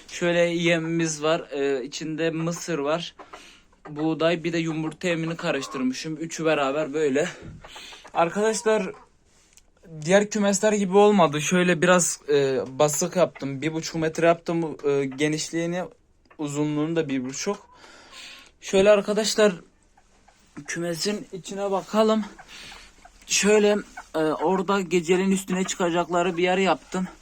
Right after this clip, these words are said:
Şöyle burada da bir tane, e, boya kovasından, e, folluk yaptım. Şöyle bir tane ispenç yumurtamız ilk yumurtasının içine yaptı.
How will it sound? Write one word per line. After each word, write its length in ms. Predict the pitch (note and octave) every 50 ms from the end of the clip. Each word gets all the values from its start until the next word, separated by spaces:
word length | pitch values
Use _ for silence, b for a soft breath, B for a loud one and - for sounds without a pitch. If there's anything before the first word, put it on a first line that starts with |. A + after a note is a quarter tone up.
| B B B B B B
Şöyle 360 | - - F#3+ F#3 F#3 F3+ D#3+
burada 260 | D#3+ F3 F3 F#3 F#3+
da 120 | F#3+ F#3+ D#3+
bir 100 | F#3+ F#3
tane, 400 | G3 F#3+ F3 F3 F3 F3+ F#3 D3+ - - - - -
e, 420 | C#3+ D3 D3 D3+ C#3 A#2+ C3 D#3 D3+
boya 180 | D#3+ E3 F#3
kovasından, 840 | F#3 - F#3+ F3+ E3+ F3 E3+ - - F3 E3+ E3+ F3 F3+ F3+ D#3+ - -
e, 60 | D3+ D3+
folluk 480 | - - E3+ E3+ E3 E3+ F#3 - -
yaptım. 440 | F#3 E3+ E3 - - - G3 G3 G3+ B B B B B B B B B B
Şöyle 340 | - - F#3 E3+ E3+ D#3+
bir 80 | F3 F#3+
tane 320 | - F#3 F3 E3+ F3+ F3
ispenç 500 | - G3 F#3+ - - F#3+ F#3 F3+ D#3+ -
yumurtamız 680 | E3+ E3 E3 D#3+ D3 - E3+ D#3 D#3+ F3+ F#3 - - - - - -
ilk 260 | D#3 E3 E3 - -
yumurtasının 560 | E3 D#3+ D#3 D#3 D3+ - E3 D#3 - - E3+ E3+
içine 280 | E3 - - E3+ E3
yaptı. 580 | E3+ F3 E3 D#3 - - - - F3 G3 G3